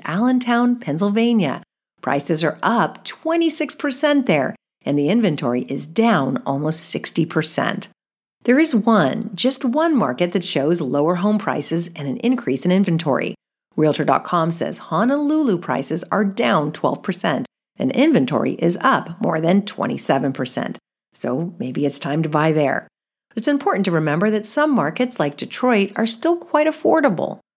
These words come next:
for both the home buyer and the investor, even though prices have increased. The new home inventory is also at a low ebb because sales have been exceptional.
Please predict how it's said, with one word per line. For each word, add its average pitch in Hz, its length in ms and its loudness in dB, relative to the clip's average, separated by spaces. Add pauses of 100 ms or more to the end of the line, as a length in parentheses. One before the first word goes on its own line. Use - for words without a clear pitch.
for - 160 -2
both 156 240 2
the - 180 -4
home 269 200 2
buyer 151 420 -2
and 208 260 2
the 170 80 2
investor, 202 680 0
even 147 260 -2
though - 120 -2
prices 247 520 -2
have 180 160 0
increased. 202 640 0 (540)
The 233 80 0
new 302 280 2
home 160 220 2
inventory 190 560 0
is 254 120 -2
also 269 440 0
at 208 80 2
a 202 40 2
low 185 280 2
ebb 151 260 0
because 170 340 -4
sales 180 460 0
have 202 140 -2
been 220 120 4
exceptional. 220 800 0